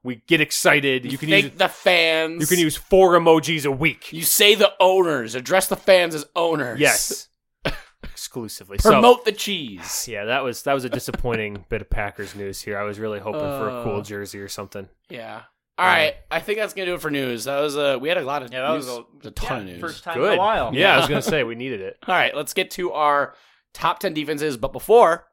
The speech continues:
Speaker 2: we got an ad read. Hey, Kevin, do you like fantasy games?
Speaker 1: Uh, yes.
Speaker 2: Well, I wanna tell you about the easiest way to get in some action on sports.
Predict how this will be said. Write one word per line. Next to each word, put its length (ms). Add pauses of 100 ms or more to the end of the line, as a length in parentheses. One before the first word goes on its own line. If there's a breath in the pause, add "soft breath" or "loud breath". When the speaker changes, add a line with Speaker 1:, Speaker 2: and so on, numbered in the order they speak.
(280)
Speaker 2:
we 100
got 100
an 80
ad 160
read. 220 (1040)
Hey, 120
Kevin, 360 (420)
do 120
you 120
like 480 (260)
fantasy 480
games? 520 (400)
Speaker 1:
Uh, 220
yes. 440
Speaker 2:
Well, 120
I 40
wanna 160
tell 240
you 300
about 160
the 120
easiest 460
way 220
to 80
get 200
in 60
some 200
action 340
on 80
sports. 640